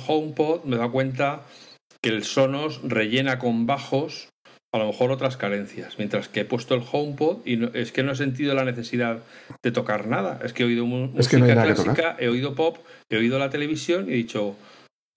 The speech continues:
Speaker 1: "Ya está, si es que se oye perfecto, es que no tengo nada, nada más que añadir, no, no
Speaker 2: Sí.
Speaker 1: necesito una aplicación para retocar, eh, si
Speaker 2: Sí.
Speaker 1: suena más agudo, suena más grave, o suena tal".
Speaker 2: Eso es una de las cosas que te comentaba en algunos capítulos anteriores, de los dispositivos que tienen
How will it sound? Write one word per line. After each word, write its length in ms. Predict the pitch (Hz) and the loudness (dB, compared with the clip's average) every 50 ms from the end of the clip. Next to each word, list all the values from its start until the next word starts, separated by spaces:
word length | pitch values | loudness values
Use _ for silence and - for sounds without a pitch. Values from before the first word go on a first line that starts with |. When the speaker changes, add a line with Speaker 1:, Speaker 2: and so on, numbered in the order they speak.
| - - | -10 -8
Speaker 1:
"Ya 100 | 127 117 | -6 -6
está, 240 | - - 151 208 - | -4 -4 -6 -6 -6
si 120 | - - | -8 -10
es 60 | 120 - | -6 -6
que 80 | 123 | -4
se 80 | 123 135 | -2 -2
oye 120 | 135 139 | -2 -2
perfecto, 520 | 131 - 117 - - 180 - - - 117 107 | -2 -4 -4 -4 -4 -6 -6 -4 -4 -4 -4
es 80 | - | -2
que 100 | - 143 135 | -4 -4 -2
no 140 | 139 135 | -2 -2
tengo 240 | 131 139 131 131 127 | -2 -2 0 0 0
nada, 340 | 127 127 123 123 123 120 113 117 - - - | 0 0 -2 -2 -2 -2 -4 -4 -8 -8 -2
nada 240 | - 120 120 127 | 0 0 0 0
más 180 | 127 127 117 - | 0 -2 -4 -4
que 100 | - 123 | -4 -4
añadir, 440 | 113 110 104 104 127 180 202 - - - _ _ _ 127 | -2 0 0 0 0 0 -2 -6 -10 -20 _ _ _ -2
no, 180 | 123 120 123 127 127 - - - _ - | 0 0 0 -2 -6 -12 -18 -8 _ 0
no 60 | 127 | 2
Speaker 2:
Sí. 20 | 131 131 - | 2 4 2
Speaker 1:
necesito 240 | 131 131 139 - 151 | 2 0 0 -2 0
una 100 | 147 135 | 0 0
aplicación 540 | 123 131 131 123 123 113 - 139 127 120 117 | 0 0 0 0 0 0 0 0 0 0 0
para 180 | 127 117 113 | 0 0 0
retocar, 680 | 113 113 113 - 117 107 - 120 117 117 113 117 - - - - - - - - - _ _ - - | 0 -2 -2 -2 -2 0 0 2 2 0 0 -4 -8 -14 -18 -20 -20 -20 -20 -20 -20 _ _ -8 -4
eh, 340 | 135 120 117 113 110 107 104 | -2 -2 0 0 -2 -4 -4
si 180 | - - - | -2 2 2
Speaker 2:
Sí. 60 | - - | 2 4
Speaker 1:
suena 180 | 127 120 110 107 | 2 0 0 -2
más 160 | 107 - 101 | -2 -2 -2
agudo, 380 | 95 87 117 139 135 120 107 101 | -2 0 0 0 0 0 -2 -2
suena 160 | - 117 107 | -2 -2 0
más 140 | 101 101 95 | 0 -2 0
grave, 300 | 101 110 127 131 123 113 101 | 0 0 2 2 0 -2 -2
o 60 | 95 | -4
suena 220 | - 110 107 101 95 - 127 - - - - | -6 -8 -8 -8 -8 -10 -14 -16 -20 -20 -10
tal". 120 | - - - - - - - - _ _ _ - | -8 -8 -8 -8 -12 -16 -16 -18 _ _ _ 2
Speaker 2:
Eso 140 | 156 175 | 4 6
es 60 | 175 190 | 6 6
una 160 | 202 190 170 | 6 6 8
de 80 | 156 | 6
las 100 | 143 127 | 6 6
cosas 220 | - 151 156 170 151 | 4 4 2 2 2
que 100 | - 120 | 4 2
te 100 | 123 113 | 4 4
comentaba 520 | 120 110 104 104 101 98 120 127 139 139 | 2 2 2 0 0 2 4 4 6 6
en 80 | 127 110 | 4 4
algunos 320 | 101 101 104 117 127 120 | 4 4 4 4 4 4
capítulos 400 | 123 - - 110 123 120 107 95 | 4 2 2 2 4 2 2 0
anteriores, 440 | 87 87 - 85 104 147 170 143 104 | -2 -6 -2 2 2 4 4 4 2
de 140 | 104 101 98 | 2 2 4
los 300 | 98 95 92 - - - - - - - - | 4 2 2 0 -6 -12 -14 -16 -18 -14 -2
dispositivos 560 | - 123 - - - - - 95 101 120 143 135 | 0 0 2 2 2 0 4 6 6 6 6 6
que 120 | - - | 4 4
tienen 400 | 110 120 151 151 147 151 - | 6 6 6 6 6 4 0